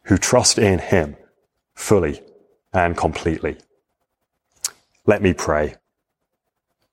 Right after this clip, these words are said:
Our Father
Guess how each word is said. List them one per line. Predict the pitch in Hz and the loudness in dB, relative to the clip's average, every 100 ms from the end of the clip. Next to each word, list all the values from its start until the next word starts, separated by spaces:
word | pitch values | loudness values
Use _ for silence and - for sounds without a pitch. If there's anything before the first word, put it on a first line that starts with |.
| _ _ _ _ _ _ _ _ _ - - - _ _ - | _ _ _ _ _ _ _ _ _ -12 -12 -20 _ _ -2
Our | 110 110 113 | 4 6 4
Father | 104 - 107 101 95 87 | 2 0 2 4 4 2